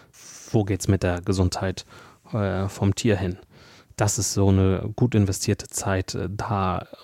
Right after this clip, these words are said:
ein bisschen Zeit für jeden Tag zu verwenden, um halt hier und da Fieber zu messen. Am besten natürlich mit System. Sechster Punkt ist die Euterkontrolle. Scheimtest machen,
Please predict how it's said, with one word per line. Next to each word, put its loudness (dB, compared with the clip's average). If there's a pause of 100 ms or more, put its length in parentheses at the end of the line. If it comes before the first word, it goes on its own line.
(160)
ein -8
bisschen 2
Zeit -4
für -10
jeden 0
Tag -8
zu -4
verwenden, 2
um 2
halt -2
hier 0
und 2
da -6
Fieber -6
zu -12
messen. -6 (1000)
Am -14
besten 2
natürlich 0
mit 2
System. -4 (1700)
Sechster 2
Punkt -4 (680)
ist -4
die 2
Euterkontrolle. 0 (1700)
Scheimtest 2
machen, 2